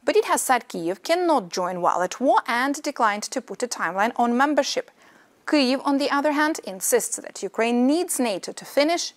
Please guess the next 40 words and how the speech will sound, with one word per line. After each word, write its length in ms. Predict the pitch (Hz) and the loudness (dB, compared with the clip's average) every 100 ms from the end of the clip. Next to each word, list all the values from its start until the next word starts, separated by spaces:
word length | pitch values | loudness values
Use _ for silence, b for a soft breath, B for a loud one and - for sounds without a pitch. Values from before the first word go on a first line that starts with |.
| - | -14
and 200 | 175 - | -12 -12
win 440 | - 196 226 185 233 | -8 -2 0 0 -2
the 100 | 240 | 0
war. 340 | 285 202 165 _ _ _ _ _ _ b b b - | 2 2 2 _ _ _ _ _ _ b b b 2
One 180 | 381 | 2
of 100 | 311 | 2
the 100 | 214 | 0
ideas 440 | 180 185 285 233 220 | -2 0 0 0 -2
which 140 | 214 | -6
has 140 | 254 233 | -6 -2
been 320 | 269 254 226 | -2 -2 2
wildly 600 | 269 294 277 214 202 196 | 2 4 0 -2 -4 -4
circulating 720 | - 226 208 208 180 180 190 | -2 -4 -4 -4 -4 -6 -8
in 80 | 185 | -6
the 80 | 196 | -4
media 320 | 240 226 202 | -2 2 2
over 140 | - 202 | 0 -2
the 120 | 247 | -2
past 320 | 202 175 - | -2 -4 -6
few 260 | - 196 185 | -10 -4 -2
weeks 380 | 185 330 - - B B B B | 0 -2 -2 -6 B B B B
is 220 | 370 359 | 0 2
the 120 | 320 | 0
West 680 | 240 170 180 269 - - - | -2 0 2 2 -2 -10 -16
Germany 500 | - 226 226 233 233 | -4 -2 0 -2 -4
model. 520 | 226 214 214 190 - - | -4 -2 -2 -2 -6 -10
Now, 200 | 202 190 - - | -10 -10 -12 -4
it 260 | 262 320 415 | 0 2 0
entails 440 | 415 233 175 220 - | 2 2 2 2 0
admitting 540 | 214 190 247 311 262 | 0 0 -2 0 0
only 260 | 254 226 214 | 0 0 0
those 380 | 180 240 381 - | 2 2 2 2
parts 260 | 277 240 | 2 2
of 100 | 220 | -2
the 60 | 208 | -6
country 320 | 214 202 208 | -6 -6 -8
into 260 | 220 190 208 | -10 -12 -6
nato 340 | 247 415 320 277 B B B | -4 0 0 0 B B B
over 280 | 294 247 208 | 2 4 -2
which 380 | 185 170 - | -6 -10 -10